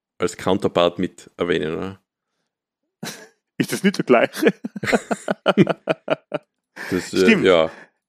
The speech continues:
Speaker 2: In Gandalf muss man auch erwähnen, weil es ist ja dann auch wie bei Herr der Ringe, gibt's ja noch bessere Bärte. Also es gibt einen besseren Bart wie der von Dumbledore, das ist der Hagrid.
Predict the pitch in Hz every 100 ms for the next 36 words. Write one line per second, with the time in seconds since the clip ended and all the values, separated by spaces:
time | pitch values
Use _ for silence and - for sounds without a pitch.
0 | _ _ 131 127 120 151 196 180 160 170
1 | 127 123 143 151 170 202 190 131 123 123
2 | 170 175 131 131 170 - 139 135 120 135
3 | 165 131 127 135 131 123 180 175 175 170
4 | - 147 143 139 143 - 175 - 113 101
5 | - 101 92 - 92 _ _ _ _ -
6 | 113 117 - 139 127 135 - 127 113 120
7 | 123 120 113 - 104 107 131 147 175 139
8 | 107 - 104 113 175 190 -